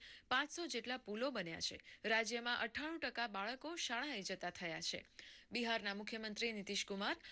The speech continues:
તથા આર જે ડીના લાલુ પ્રસાદ યાદવ વિવિધ જિલ્લાઓમાં ચૂંટણી સભાઓ સંબોધી છે. તેમણે એન ડી એના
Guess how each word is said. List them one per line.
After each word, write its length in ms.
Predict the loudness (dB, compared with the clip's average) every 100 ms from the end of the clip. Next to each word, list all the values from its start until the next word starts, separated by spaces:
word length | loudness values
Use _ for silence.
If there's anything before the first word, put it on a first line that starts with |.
| -4
તથા 240 | 0 2 4 4
આર 100 | 2
જે 80 | 2 2
ડીના 280 | 2 2 2
લાલુ 180 | 2 0 0
પ્રસાદ 320 | 0 0 2
યાદવ 340 | 2 2 2 0 -8 -2 2
વિવિધ 260 | 4 4 4
જિલ્લાઓમાં 520 | 2 2 2 0 0 0
ચૂંટણી 320 | 0 2 2
સભાઓ 400 | 0 0 2 2
સંબોધી 560 | 2 0 2 0 0 2
છે. 120 | 2 0 -8 -18 -20 -20 0
તેમણે 360 | 2 4 4 2 0 -8 -20 0 2
એન 140 | 4
ડી 160 | 2 2
એના 200 | 2 0